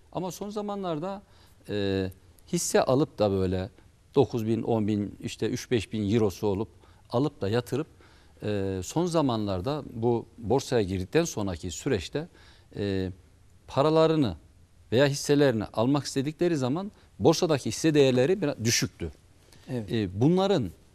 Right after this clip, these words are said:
Speaker 1: bunlardan dolayı da tabii şimdi vatandaş ne diyor? "Ya işte biz şu kadar para verdik, işte euro şu, evet hissemizin bedeli şu." E, bunların durumu nedir? Yani, e, vatandaşın birçoğunun belki, e,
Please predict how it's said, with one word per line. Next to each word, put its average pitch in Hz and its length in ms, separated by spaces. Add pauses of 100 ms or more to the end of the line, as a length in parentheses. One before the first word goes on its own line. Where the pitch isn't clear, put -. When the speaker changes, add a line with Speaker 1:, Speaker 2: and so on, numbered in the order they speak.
(240)
Speaker 1:
bunlardan 131 380
dolayı 147 240
da 113 80
tabii 104 220
şimdi 104 240
vatandaş 113 460
ne 113 140
diyor? 151 180 (380)
"Ya 135 120
işte 120 220
biz 113 80
şu - 160
kadar 127 260
para 110 300
verdik, 85 420 (320)
işte - 220
euro 104 340
şu, 165 300 (200)
evet 120 200 (220)
hissemizin 120 480
bedeli 110 300
şu." 82 240 (600)
E, 87 200
bunların 165 420
durumu 135 280
nedir? 120 360
Yani, 110 360 (120)
e, 95 380 (460)
vatandaşın 131 640
birçoğunun 117 460
belki, 110 380 (360)
e, 95 40